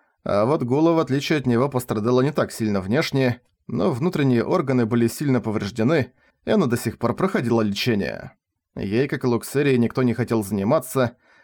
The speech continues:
но она с каждым днем была все дальше от состояния, при котором не выживают. Врачи задавались вопросом относительно их жизненных сил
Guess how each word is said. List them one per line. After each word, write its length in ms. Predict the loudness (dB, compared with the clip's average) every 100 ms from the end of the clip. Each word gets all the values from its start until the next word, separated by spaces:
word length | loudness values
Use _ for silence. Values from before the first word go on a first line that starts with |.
| _ -2
но 80 |
она 140 | 0 0
с 60 |
каждым 360 | 0 -2 0 0
днем 240 | 2 0
была 220 | 2 0 0
все 180 | -4
дальше 320 | 0 0 0 -4
от 100 | -4
состояния, 640 | -10 -6 0 0 2 0
при 140 | -2
котором 460 | -2 0 2 2 2
не 80 | 2
выживают. 760 | 0 0 0 0 -2 -14 -20 _ _ _ _ _ _ _ -4
Врачи 460 | 0 2 0 -2
задавались 540 | -2 -2 0 2 2 -2
вопросом 420 | -2 -2 2 0
относительно 560 | 0 -2 -2 0 2
их 100 | 2
жизненных 460 | 2 0 2 0 -2
сил 420 | 0 2 2 -2